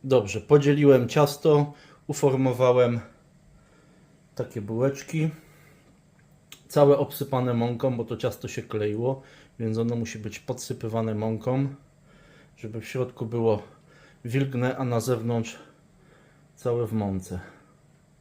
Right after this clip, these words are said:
No i czekam do nagrzania piekarnika i wstawiam na dwieście dwadzieścia stopni. No i bułeczki są już upieczone. Poczekamy chwilkę tylko,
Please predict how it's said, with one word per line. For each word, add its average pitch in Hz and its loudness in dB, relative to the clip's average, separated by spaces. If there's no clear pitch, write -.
No 247 0
i 208 4
czekam 147 4
do 123 0
nagrzania 120 0
piekarnika 110 -4
i 107 0
wstawiam 92 -4
na 123 -2
dwieście 117 -4
dwadzieścia 110 -4
stopni. 139 2
No 180 4
i 156 4
bułeczki 135 4
są 120 -2
już 110 -2
upieczone. 123 2
Poczekamy 127 0
chwilkę 117 -6
tylko, 117 -6